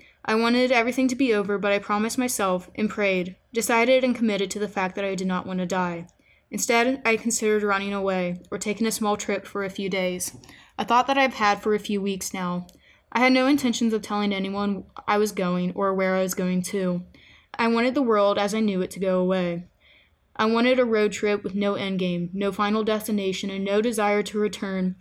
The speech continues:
once I left. And that's why I never left. I was afraid because I knew I would feel no better upon leaving,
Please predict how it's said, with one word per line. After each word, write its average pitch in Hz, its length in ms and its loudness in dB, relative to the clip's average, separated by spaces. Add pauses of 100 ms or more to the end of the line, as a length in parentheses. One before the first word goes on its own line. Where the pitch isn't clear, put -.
(220)
once 196 200 -2
I 208 100 -2
left. 185 440 -4 (480)
And 220 100 0
that's 226 160 2
why 233 160 2
I 233 40 4
never 208 260 0
left. 196 500 -2 (440)
I 226 100 6
was 247 140 4
afraid 247 320 2
because 269 200 0
I 277 80 4
knew 208 240 2
I 202 120 4
would 202 120 -2
feel 202 200 0
no 202 140 2
better 190 300 0
upon 190 340 -2
leaving, 180 460 -4